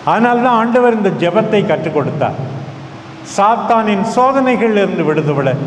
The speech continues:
விடுதலை பெற வேண்டும் என்றெல்லாம் ஆண்டவர் கற்றுக் கொடுத்தார். பிரியமான சகோதர சகோதரிகளே, இதயங்களை ஆண்டவரிடம் எழுப்புவோம், ஆண்டவரோடு பேசுவோம், ஆண்டவர் பேசுவதை கேட்போம்.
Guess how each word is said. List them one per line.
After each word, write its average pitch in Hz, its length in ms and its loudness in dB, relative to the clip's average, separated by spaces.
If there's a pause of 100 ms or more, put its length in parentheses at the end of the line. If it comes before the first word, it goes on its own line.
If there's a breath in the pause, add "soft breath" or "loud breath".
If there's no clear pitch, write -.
(180)
விடுதலை 160 460 2
பெற 139 220 0
வேண்டும் 123 360 -2 (300)
என்றெல்லாம் 139 580 0
ஆண்டவர் 135 580 0
கற்றுக் 131 280 -2
கொடுத்தார். 123 400 -2 (880)
பிரியமான 165 580 0
சகோதர 151 460 0 (120)
சகோதரிகளே, 131 680 0 (920)
இதயங்களை 147 920 0 (260)
ஆண்டவரிடம் 147 580 0
எழுப்புவோம், 143 520 0 (1400)
ஆண்டவரோடு 190 640 2 (100)
பேசுவோம், 143 680 -4 (580)
ஆண்டவர் 175 580 2
பேசுவதை 165 680 0
கேட்போம். 175 440 0